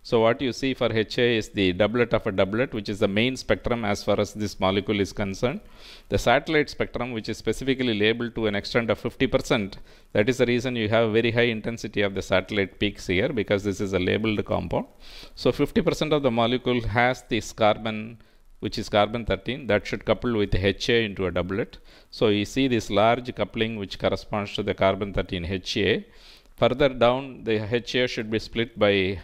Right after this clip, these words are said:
this hydrogen, which is a cis hydrogen, and this hydrogen, which is a trans hydrogen. So because of carbon thirteen, it will be a doublet.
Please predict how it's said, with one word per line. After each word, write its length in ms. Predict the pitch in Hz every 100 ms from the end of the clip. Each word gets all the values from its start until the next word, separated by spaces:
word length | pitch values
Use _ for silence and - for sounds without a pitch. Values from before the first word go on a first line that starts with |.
| - -
this 220 | 107 110
hydrogen, 560 | 120 110 110 113 117 143 _
which 180 | - 98
is 140 | -
a 60 | 107
cis 240 | - 131
hydrogen, 460 | - 104 101 110 156
and 200 | 135 107
this 140 | 107
hydrogen, 480 | - 107 104 113 110
which 160 | 104 101
is 180 | 101 -
a 100 | 92
trans 380 | 107 107 113
hydrogen. 480 | - 92 85 87 120 - - - - -
So 420 | - 117 120 139 - 101
because 340 | 107 131 123
of 160 | 127 -
carbon 380 | 110 113 123
thirteen, 320 | 120 113 117 110
it 100 | 98
will 120 | 98
be 140 | 95
a 40 | 85
doublet. 540 | 110 131 139 147 -